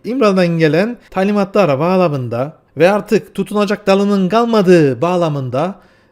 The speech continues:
net duruşu göstererek hiçbir yerde Suriye ordusuna böyle sert bir tutum göstermeden, bir direniş göstermeden geri çekildi. İlk olarak Halep'te başladı. Eşrefiye Şeyh Maksut Mahallesi.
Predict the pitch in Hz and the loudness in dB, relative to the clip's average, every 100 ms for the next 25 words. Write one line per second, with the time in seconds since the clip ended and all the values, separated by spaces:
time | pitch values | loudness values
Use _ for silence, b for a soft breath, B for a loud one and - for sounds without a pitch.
0 | - 170 208 - _ 160 151 127 107 104 | -10 -2 -2 -2 _ -6 -6 -6 -12 -4
1 | 139 147 202 220 214 139 - _ - 220 | -4 0 2 4 4 2 -4 _ -6 -6
2 | - - 202 190 180 165 160 - 190 196 | -6 -4 0 2 4 4 2 -2 -2 0
3 | 196 165 170 - 175 139 b b b - | 2 0 -4 -4 -2 -2 b b b 0
4 | 175 180 156 - _ _ _ - 226 220 | 4 6 4 0 _ _ _ -4 0 0
5 | - 185 185 202 196 190 185 220 220 165 | -2 -6 -4 0 4 2 4 2 4 0
6 | 127 123 180 165 196 202 - 220 269 254 | 0 -2 -4 0 2 2 2 0 4 4
7 | 254 247 247 208 156 123 101 - 208 214 | 4 6 4 4 0 -2 -6 -4 -2 0
8 | 165 190 208 247 247 - 180 151 143 147 | 2 0 0 2 0 4 2 2 -2 -2
9 | 175 165 180 170 180 175 185 180 190 190 | -2 0 -2 2 0 2 0 2 0 -2
10 | - 196 147 123 - | -6 -2 -2 -4 -8